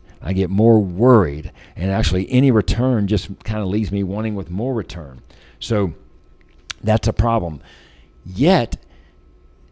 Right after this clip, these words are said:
as Jim Collins says, it's, it's totally required. I do <laughs> need money to operate the business. I do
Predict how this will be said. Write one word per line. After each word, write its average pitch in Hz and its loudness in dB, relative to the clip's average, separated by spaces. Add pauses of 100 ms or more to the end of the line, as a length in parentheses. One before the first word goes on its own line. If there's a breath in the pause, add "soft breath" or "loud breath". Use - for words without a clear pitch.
(280)
as 90 -4
Jim 113 -4
Collins 156 -2
says, 101 -2
it's, - -6 (200)
it's - -8
totally 147 0
required. 113 -4
I 80 -4
do 131 2
<laughs> - -
need 139 2
money 120 0
to 104 0
operate 104 2
the 104 0
business. 90 2
I 87 -6
do 135 0